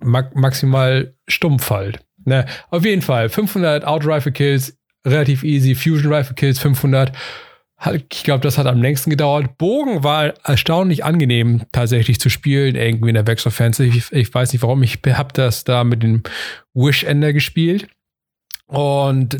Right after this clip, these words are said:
da der Wish-Ender ja durch Gegner durchgeht, die quasi doppelt penetriert,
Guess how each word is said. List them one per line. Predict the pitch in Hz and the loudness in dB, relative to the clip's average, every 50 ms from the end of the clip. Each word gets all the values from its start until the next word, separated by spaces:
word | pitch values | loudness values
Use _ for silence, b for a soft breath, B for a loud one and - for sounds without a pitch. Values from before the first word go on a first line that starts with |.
| 131 117 | -4 -2
da | 139 139 143 139 139 139 135 | 0 2 2 2 2 2 2
der | 127 131 131 131 131 | 2 2 2 2 2
Wish-Ender | 151 147 - - 139 139 139 | 2 0 0 0 0 0 2
ja | 139 139 135 131 131 123 120 - _ B B B B B B B B B B B _ _ _ | 2 2 2 2 2 0 -2 -8 _ B B B B B B B B B B B _ _ _
durch | - 151 165 185 175 - - | -2 0 0 0 -2 -4 -4
Gegner | - 160 156 156 - 156 147 131 | -2 -2 -2 0 0 0 0 0
durchgeht, | 117 135 143 160 175 196 185 - - - 180 175 165 156 - - | 0 2 2 2 2 0 -2 -4 -4 -2 0 0 -2 -2 -2 0
die | 147 135 120 123 - _ - - - | 0 2 0 -2 -6 _ -14 -10 -10
quasi | - - 156 151 156 135 127 117 | -4 -2 0 0 2 2 2 0
doppelt | 110 - 190 190 - 196 180 151 - - | 0 0 -2 0 0 0 -2 -2 -2 -2
penetriert, | - - 156 147 139 - - - 151 139 143 165 214 - - | 0 2 2 2 2 0 0 2 2 4 2 2 0 -2 -6